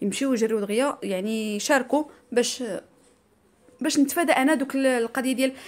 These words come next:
لا انا راه شاركت وما هذا وما طلعش في السحب وما درش وت-،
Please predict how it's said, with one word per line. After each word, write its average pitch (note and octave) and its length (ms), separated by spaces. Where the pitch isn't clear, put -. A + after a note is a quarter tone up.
لا B3+ 180
انا C4+ 160
راه B3 260
شاركت C4+ 480
وما A#3+ 340
هذا A#3 160
وما A#3 360
طلعش A#3 280
في - 60
السحب B3+ 400
وما B3 240
درش B3+ 320
وت-، B3+ 160